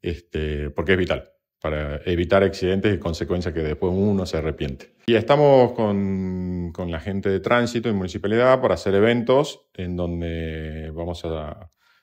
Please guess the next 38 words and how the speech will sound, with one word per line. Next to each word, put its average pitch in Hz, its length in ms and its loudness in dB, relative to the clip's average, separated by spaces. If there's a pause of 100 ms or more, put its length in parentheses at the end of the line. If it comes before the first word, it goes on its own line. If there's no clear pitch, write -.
(180)
a 87 80 -6
llamar 98 260 4
a 104 40 8
la 104 120 4
gente, 131 500 2
eh, 92 140 -10 (320)
usando 92 360 -2
la, 80 500 -2
la 82 180 -6
comunicación 87 580 -6
de 92 80 -4
la 87 80 -2
municipalidad 98 680 2
y, 87 380 -2
y 82 80 -12
la 82 140 -10
gente 87 260 -8
de 90 40 -4
tránsito, 104 640 0 (560)
para 110 320 6
concientizar 104 1040 2
y 90 120 -4
llevar, 95 580 4
eh, 78 760 -4 (420)
nuestros 98 300 -2
vendedores, 143 480 8
que 117 140 2
terminan 110 360 2
siendo 110 200 0
los 95 120 -4
especialistas 113 640 -2
en 104 80 -2
cómo 131 200 0
explicar 117 580 2 (460)
qué 143 160 2
casco 135 300 4
deben 113 180 6
usar 123 480 4